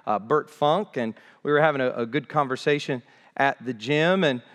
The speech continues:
uh, we were discussing how some people will say, will often say, uh, they'll, they'll cite the robot. You know, you get that word when you talk about this question. They'll,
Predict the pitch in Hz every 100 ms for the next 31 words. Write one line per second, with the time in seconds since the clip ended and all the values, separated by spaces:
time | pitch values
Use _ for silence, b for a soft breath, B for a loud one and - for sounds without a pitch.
0 | B B 131 139 196 233 196 175 - 269
1 | 277 220 202 170 202 196 - 370 269 233
2 | 214 185 180 170 - 262 233 180 185 190
3 | 190 226 240 208 196 208 190 180 175 B
4 | B B 156 156 156 156 175 170 175 165
5 | - 202 185 147 135 143 143 120 92 -
6 | - - _ _ _ - 107 104 117 117
7 | 127 113 110 - 120 120 101 107 104 120
8 | 101 101 95 - 156 160 120 113